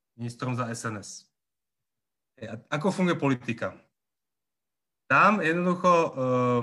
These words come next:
pre politika je najhoršie, čo sa môže stať, keď sa zosmiešní. Dokonca ešte, ešte vie-, vie-, vie-, horšie, keď si ľudia myslia, že, že kradne.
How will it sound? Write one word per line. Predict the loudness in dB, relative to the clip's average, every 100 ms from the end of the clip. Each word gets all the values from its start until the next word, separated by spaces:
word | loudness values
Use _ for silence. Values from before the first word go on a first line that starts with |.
| -4 _ _
pre | -4 -4
politika | 0 0 2 -2 0 4 4 4 0
je | 0 0
najhoršie, | 0 2 2 2 0 -6
čo |
sa | -4 -4
môže | -2 -4
stať, | -6 0 2 2 0
keď | -6
sa | -2 -2
zosmiešní. | -2 -2 -2 -2 -2 -6 -4 -4 -6 -12 _ _ _ _ _ -10
Dokonca | -6 -4 0 0
ešte, | -2 -8
ešte | -6 -2
vie-, | -2 -4
vie-, | -4 -6
vie-, | -4 -2 -2 -4
horšie, | -6 -4 -4 -6
keď | -6
si | -4 -4 -4 -4
ľudia | -4 0 2
myslia, | 0 -2 0 0
že, | 0 0 0 0 -6 -20 _ _
že | -6 -2 -2
kradne. | 0 0 0 -2 -10